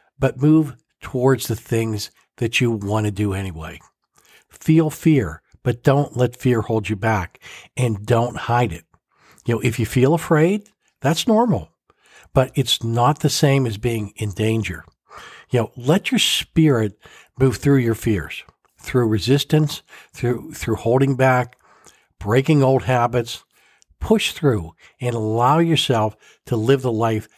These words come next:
that you lear-, that you yearn to live. You know, for example, if you want to travel,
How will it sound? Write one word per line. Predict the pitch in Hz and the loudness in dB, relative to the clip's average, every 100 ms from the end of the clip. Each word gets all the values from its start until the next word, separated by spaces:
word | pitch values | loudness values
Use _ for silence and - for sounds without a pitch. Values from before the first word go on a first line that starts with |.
| _ | _
that | 127 - | -6 0
you | 165 | 0
lear-, | 156 151 147 135 135 - | 2 0 2 2 2 0
that | 131 135 - | 0 0 2
you | 135 | 0
yearn | 113 120 120 120 | 0 -2 -2 -4
to | 113 | -6
live. | 110 113 80 _ _ _ _ _ _ _ _ | -2 -2 -4 _ _ _ _ _ _ _ _
You | 226 | -4
know, | |
for | - | 0
example, | 226 170 175 151 92 78 _ _ - - - - _ | 0 2 4 4 0 -12 _ _ -20 -20 -20 -20 _
if | 143 113 | 0 2
you | 123 | 0
want | 110 131 | 2 2
to | 156 | 2
travel, | - 147 156 175 220 208 | 2 2 2 2 -2 -6